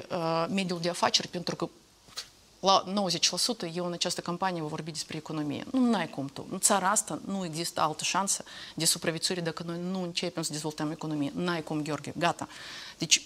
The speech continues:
pacientul este în comă. În comă. Înțelegi? Noi trebuie să scoatem pacientul din comă și când scoatem pacientul din comă,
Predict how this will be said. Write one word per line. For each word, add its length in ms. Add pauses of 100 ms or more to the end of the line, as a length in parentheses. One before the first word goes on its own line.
pacientul 540
este 420 (180)
în 240 (160)
comă. 420 (540)
În 220
comă. 520
Înțelegi? 440 (320)
Noi 120
trebuie 280
să 120
scoatem 420
pacientul 440
din 140
comă 340
și 140
când 160
scoatem 400
pacientul 420
din 160
comă, 280